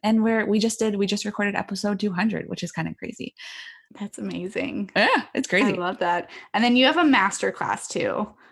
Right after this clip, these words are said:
Speaker 2: Tell us
Speaker 1: I
Speaker 2: about that.
Speaker 1: do. I do.
Speaker 2: Yes.
Speaker 1: It's called the Sell Every Day, Even When You're Not Working masterclass.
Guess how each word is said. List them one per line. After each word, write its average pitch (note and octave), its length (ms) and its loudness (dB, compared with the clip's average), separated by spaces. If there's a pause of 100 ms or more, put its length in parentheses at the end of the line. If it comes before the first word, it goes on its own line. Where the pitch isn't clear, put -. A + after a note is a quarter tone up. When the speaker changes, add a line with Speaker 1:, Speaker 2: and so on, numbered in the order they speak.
(160)
Speaker 2:
Tell F#3+ 140 -2
us F#3 100 -2
Speaker 1:
I F3+ 40 -6
Speaker 2:
about - 240 -2
that. - 220 0
Speaker 1:
do. - 240 -8 (160)
I E3+ 220 -4
do. A#3+ 120 0
Speaker 2:
Yes. - 160 -4
Speaker 1:
It's - 120 -8
called G#3 180 0
the G3 60 0
Sell F#3 240 0
Every G#3+ 300 0
Day, F3+ 360 0
Even E3+ 300 0
When E3 140 0
You're E3 100 -2
Not F#3 160 -2
Working D#3+ 560 -2
masterclass. E3 760 -2